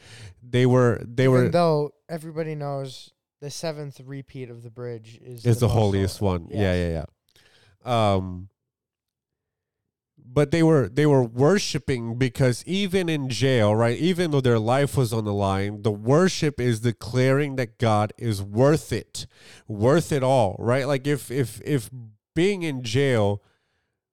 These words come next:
Speaker 1: like, they're in the thick of it,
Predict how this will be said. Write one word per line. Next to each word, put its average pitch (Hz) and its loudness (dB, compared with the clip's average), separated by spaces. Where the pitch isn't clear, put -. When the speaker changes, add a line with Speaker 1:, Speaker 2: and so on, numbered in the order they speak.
Speaker 1:
like, 143 -4
they're 220 2
in 214 -2
the 175 4
thick - -2
of 127 0
it, 107 -2